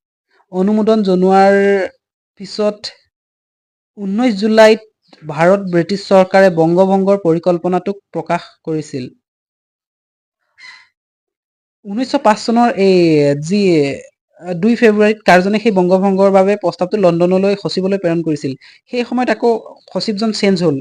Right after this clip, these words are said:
ঊনৈছ, ন জুন তাৰিখে। তেওঁ সচিবজন হ'ল জন ব-, ব্ৰডৰিক। আগত ৰিজলি আছিল, এতিয়া ব্ৰডৰিক হ'ল। আৰু এই ব্ৰডৰিক যো-, এ, কি কৰিলে? তাৰ যোগে বাৰ্তা প্ৰেৰণ কৰিলে, যিটো টেলিগ্ৰাফ, টেলিগ্ৰাফৰ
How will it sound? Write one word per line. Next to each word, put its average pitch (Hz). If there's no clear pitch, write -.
ঊনৈছ, 175
ন 170
জুন 175
তাৰিখে। 156
তেওঁ 196
সচিবজন 190
হ'ল 240
জন 185
ব-, 160
ব্ৰডৰিক। 170
আগত 156
ৰিজলি 170
আছিল, 202
এতিয়া 226
ব্ৰডৰিক 147
হ'ল। 131
আৰু 180
এই 240
ব্ৰডৰিক 185
যো-, 190
এ, 196
কি 208
কৰিলে? 226
তাৰ 208
যোগে 220
বাৰ্তা 175
প্ৰেৰণ 196
কৰিলে, 175
যিটো 208
টেলিগ্ৰাফ, 190
টেলিগ্ৰাফৰ 208